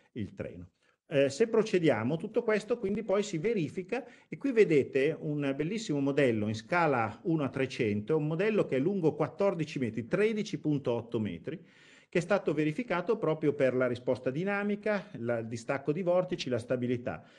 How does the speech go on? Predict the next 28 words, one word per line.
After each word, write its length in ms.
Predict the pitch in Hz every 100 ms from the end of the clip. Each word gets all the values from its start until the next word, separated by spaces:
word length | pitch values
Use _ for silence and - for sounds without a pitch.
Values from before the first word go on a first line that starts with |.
| _
Ecco, 240 | 180 180
questi 240 | 180 208 196
modelli 380 | 196 208 185 147
in 60 |
galleria 400 | 143 139 147 156
del 140 | 165 185
vento 360 | 196 214 226
sono 300 | 226 156 147
testati 720 | 147 156 - 156 131 202 208 - -
e 140 | 165
p-, 140 | 165 165
possiamo 500 | - 196 226 214 196
anche 300 | 170 156 147
ruotare 560 | 151 180 185 160 123
il, 420 | 120 113 - - -
eh, 340 | 131 123 117
il, 240 | 110 110
eh, 1080 | 107 101 95 92 - _ _ _ _ 117 110
l'impalcato 720 | 101 127 139 214 214 165 151 220
in 120 | 180
modo 240 | 180 165
da 100 | 175
esporlo 760 | 202 208 - 160 139 151 196 208 -
a 160 | 156 160
diverse 720 | 160 208 165 139 127 175 151
direzioni 800 | 180 202 214 - 117 104 104 101
del 200 | 95 90
vento. 420 | 69 82 -